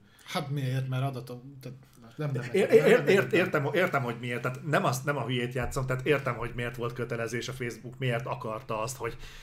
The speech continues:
Speaker 2: igenis logoljál be, mert hogy nekik ez megéri, de hogyha igazából kitalálták egy ponton, hogy egyébként tehetnénk ezt opcionálissá, és akkor miért nem lehetett ezt így kezelni?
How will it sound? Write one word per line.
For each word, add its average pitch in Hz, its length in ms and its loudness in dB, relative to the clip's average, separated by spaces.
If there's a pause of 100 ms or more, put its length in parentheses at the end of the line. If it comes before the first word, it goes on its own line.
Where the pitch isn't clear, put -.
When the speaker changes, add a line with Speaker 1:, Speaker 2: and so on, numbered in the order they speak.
(240)
Speaker 2:
igenis 127 380 -4
logoljál 120 600 0
be, 120 200 -2
mert 123 220 -4
hogy 123 120 -6
nekik 127 240 -2
ez 123 140 -2
megéri, 120 560 -2
de 123 340 -4
hogyha 131 340 -2
igazából 131 480 2
kitalálták 120 640 -2
egy 131 120 -4
ponton, 131 320 -2
hogy 131 200 0 (460)
egyébként - 260 -10
tehetnénk 127 420 -6
ezt 127 160 -6
opcionálissá, 117 1040 -6
és 131 160 -2
akkor 139 320 2
miért 185 220 -2
nem 113 120 -6
lehetett 107 420 -10
ezt - 240 -12 (1900)
így 117 200 -12
kezelni? 101 520 -14